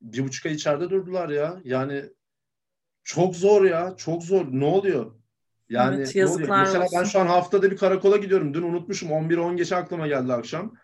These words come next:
Speaker 1: Aklım çıktı zaten. Bir an yüreğim
Speaker 2: Şey mi,
Speaker 1: yüreğim
Speaker 2: adli kontrol mü?
Speaker 1: Aha.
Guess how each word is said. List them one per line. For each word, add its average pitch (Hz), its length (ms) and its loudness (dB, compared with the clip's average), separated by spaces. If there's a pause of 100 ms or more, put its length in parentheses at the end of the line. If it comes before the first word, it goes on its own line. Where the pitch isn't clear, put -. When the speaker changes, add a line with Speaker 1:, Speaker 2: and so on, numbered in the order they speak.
(640)
Speaker 1:
Aklım 131 320 -2
çıktı - 240 -12
zaten. 156 360 -2
Bir 143 60 2
an 147 80 4
yüreğim 151 180 2
Speaker 2:
Şey 165 100 4
mi, - 60 2
Speaker 1:
yüreğim - 180 2
Speaker 2:
adli 208 340 2
kontrol 202 520 -4
mü? 180 240 -12
Speaker 1:
Aha. 165 360 -4